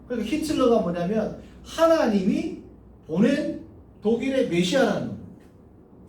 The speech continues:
일 세기 때는 예수 그리스도고, 지금 십구 세, 이십 세기 초에는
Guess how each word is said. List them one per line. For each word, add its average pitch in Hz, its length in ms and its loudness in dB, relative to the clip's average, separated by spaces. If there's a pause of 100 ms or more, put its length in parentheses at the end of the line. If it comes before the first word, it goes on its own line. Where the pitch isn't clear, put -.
(540)
일 294 140 2
세기 311 400 0
때는 220 260 4
예수 165 320 0
그리스도고, - 640 -4 (1160)
지금 254 480 0
십구 - 380 -6
세, 269 200 -4
이십 180 280 -4
세기 247 280 -4
초에는 247 600 0